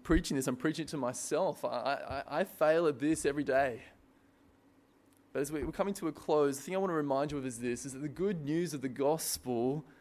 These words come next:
is that Jesus is the better Noah, that he has walked with God perfectly on our behalf so that we can walk with God imperfectly.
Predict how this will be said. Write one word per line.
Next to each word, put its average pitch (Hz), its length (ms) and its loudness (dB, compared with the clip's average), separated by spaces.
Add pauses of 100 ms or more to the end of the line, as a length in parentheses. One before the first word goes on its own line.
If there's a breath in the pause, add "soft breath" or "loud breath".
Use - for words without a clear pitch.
(280 loud breath)
is 143 120 -4
that 143 180 2
Jesus 160 460 2
is 147 120 -6
the 135 80 -4
better 123 280 0
Noah, 110 480 -8 (720)
that 147 100 -2
he 208 120 4
has 170 120 0
walked 185 380 8
with 147 180 0
God 160 320 4
perfectly 170 480 6
on 131 120 0
our 147 200 2
behalf 135 560 -2 (540 soft breath)
so - 140 -10
that 151 80 -4
we 175 160 2
can 175 180 -2
walk 160 280 2
with 139 120 -2
God 139 160 0
imperfectly. 120 680 -4